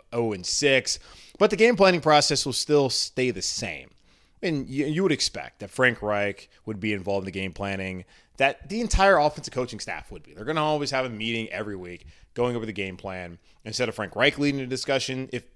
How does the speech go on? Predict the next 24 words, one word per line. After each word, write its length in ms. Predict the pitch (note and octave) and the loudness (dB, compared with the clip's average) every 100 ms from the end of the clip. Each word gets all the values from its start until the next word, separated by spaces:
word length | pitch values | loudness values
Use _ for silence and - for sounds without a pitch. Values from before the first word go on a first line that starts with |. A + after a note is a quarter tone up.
| - | -6
I 120 | G2+ | -4
imagine 400 | G#2 G#2 A2+ G#2 | -2 -2 -4 -4
that's 140 | G#2 | -8
been 120 | A2 F2+ | -10 -6
the 60 | |
case, 340 | - D#3 A2+ - - - | 0 2 2 -4 -18 -6
he'll 120 | B2+ | -4
now 120 | C3 | -2
be 80 | B2 | -4
Thomas 340 | - A#2 A2 | -4 -4 -6
Brown 260 | - A#2+ A2 | 0 0 0
leading 260 | A2 G#2+ G2 | -4 -6 -8
the 40 | |
discussion 640 | F#2+ G#2 G2+ G#2 G2 F2+ - - | -8 -6 -6 -6 -8 -8 -14 -10
and 160 | G#2+ G#2+ | -6 -4
everyone 280 | G2+ G2+ F#2+ | -4 -6 -8
else 200 | F#2+ - | -10 -10
chiming 440 | - G#2 G2 F2+ | -6 -4 -6 -10
in 260 | F2 E2+ E2+ _ - | -12 -14 -18 _ -8
and 220 | A2+ G#2 | -6 -4
letting 260 | G#2 G2+ G2 | -2 -2 -4
them 140 | F#2+ | -8
know, 120 | F2 F2 | -10 -10
"Hey, 200 | D#2 | -12